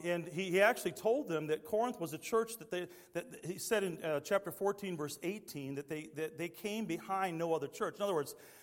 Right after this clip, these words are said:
they, they had more, they showed more sign gifts. They weren't behind any other church when it came to sign gifts. When it came to speaking in tongues, they did a lot of it. There was no question about that. It's, actually, it came, became a fault.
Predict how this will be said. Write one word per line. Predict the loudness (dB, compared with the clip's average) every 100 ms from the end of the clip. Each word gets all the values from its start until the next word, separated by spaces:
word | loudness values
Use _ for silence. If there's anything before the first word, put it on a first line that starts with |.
| 2
they, | 6 6
they | 6 4 4 4
had | 4 4 4
more, | 2 6 8 6 2
they | -2 0
showed | 2 0 2
more | 2 2 2
sign | 2 2 2 0
gifts. | -2 -4 -4 -10 -12 0
They | 4
weren't | 4 4
behind | 2 4 4 4
any | 2 2
other | 2 2
church | 2 0 0
when | -4
it | -6
came | -6 -6
to | -6
sign | -4 -4 -6
gifts. | -12 -14 -18 _ _ _ _ _ -2
When | 0
it | 4
came | 4
to | 2
speaking | 0 -2 -2 -2
in | -2
tongues, | 6 6 6 0 0
they | 2
did | 4 4
a |
lot | 6 8 8
of | 4 0
it. | -10 -4
There | -2
was | -2
no | -4
question | -2 0 -2 -2
about | -2 0 0
that. | -4
It's, | -6 -6 -6 -2
actually, | -2 -2 -4 -8 -8 -6
it | -6 -4
came, | -6 -6
became | -6 -4 -4
a | -4
fault. | -2 0 0 -2